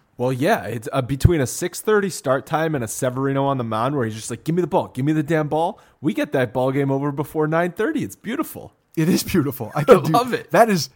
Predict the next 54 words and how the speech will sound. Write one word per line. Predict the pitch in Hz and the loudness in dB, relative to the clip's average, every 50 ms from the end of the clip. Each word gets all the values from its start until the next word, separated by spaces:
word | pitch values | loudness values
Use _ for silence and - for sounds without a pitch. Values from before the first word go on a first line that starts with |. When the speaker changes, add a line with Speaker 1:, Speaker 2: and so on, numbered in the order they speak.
| _ | _
Speaker 2:
that | - 165 220 254 | 2 4 4 6
is, | 233 170 - - | 4 2 0 -2
that | - - 254 226 240 208 | -2 2 6 8 8 8
is | 175 151 123 - | 8 4 2 0
how | 165 143 156 | 0 0 0
you, | 151 151 151 151 143 139 | 0 2 2 4 4 4
uh, | 135 131 127 | 2 2 0
watch | 135 139 139 - | -2 -4 -4 -4
baseball | - 151 147 - - 131 | -2 -2 -2 0 -2 -2
getting | 127 131 131 123 120 | -2 -2 -2 -4 -2
older, | 123 131 131 110 113 | -2 -2 -2 -2 -6
man. | 113 113 110 110 107 | -10 -12 -12 -6 -2
That's, | 117 165 175 - - | 0 0 0 0 -2
that's | - 156 175 185 | -4 -2 -2 -2
some | - - 107 | -2 -6 -10
gr-, | 104 120 120 123 - _ - - - - | -8 -8 -10 -10 -12 _ -20 -20 -8 -4
you | 190 214 | -2 2
really | 151 151 170 160 147 131 | 4 4 4 4 4 0
appreciate | 120 - 139 123 - - 117 110 | -2 -2 -6 -6 -4 -6 -8 -8
that, | - 117 117 - - _ _ | -8 -10 -12 -12 -16 _ _
especially | - - 240 - 226 | -8 -6 -4 -2 0
when | 202 180 | 2 2
you | |
have | 165 165 | 2 2
to | 143 | 0
do | 131 156 | 0 0
an | 147 139 | 0 2
hour | 135 135 131 120 | 2 0 0 0
podcast | - - 160 156 143 143 127 123 - | 2 4 4 4 4 2 -2 -4 -4
afterwards. | 123 120 110 - 117 110 - - - _ _ - - | -8 -8 -8 -10 -12 -12 -14 -16 -20 _ _ -12 -6
I | - 151 | -4 0
love | 143 147 165 151 117 | 6 8 8 6 6
it. | 113 110 | 4 -4
Sev-, | - - 160 160 - | -4 -2 -2 -2 -2
Sevy's | - - 185 175 180 180 143 | -2 0 0 0 0 0 -4
my | 147 123 | -4 -4
man | 113 117 143 165 175 156 131 | -2 0 2 2 2 2 0
right | 117 117 107 | -4 -8 -12
now. | 104 107 104 90 - _ _ _ _ - | -14 -16 -18 -18 -20 _ _ _ _ 4
Speaker 1:
I | 156 | 4
really | 190 233 285 320 285 185 | 6 6 6 6 8 8
like | 151 151 139 131 - | 6 6 4 2 0
those | - 131 117 - | -2 -4 -4 -4
six | - 135 123 - - | -4 -6 -6 -6 -4
thirty | - 120 107 104 | -4 -4 -4 -4
starts. | - - - 101 90 85 - | -6 -8 -10 -10 -8 -6 -6
I | 123 | -4
think | - - 160 156 135 - - | -2 -2 -2 -2 -4 -6 -6
the | 135 | -4
Yankees | 120 120 113 107 107 - 110 104 | -4 -2 -2 -4 -6 -6 -10 -10
should | - - 110 92 - | -10 -12 -16 -12 -10
do | 110 104 92 | -8 -8 -8
them | 92 92 87 85 87 82 87 - - | -8 -10 -10 -10 -12 -14 -16 -14 -12
every, | 95 95 - 90 92 87 - | -12 -12 -12 -12 -14 -14 -16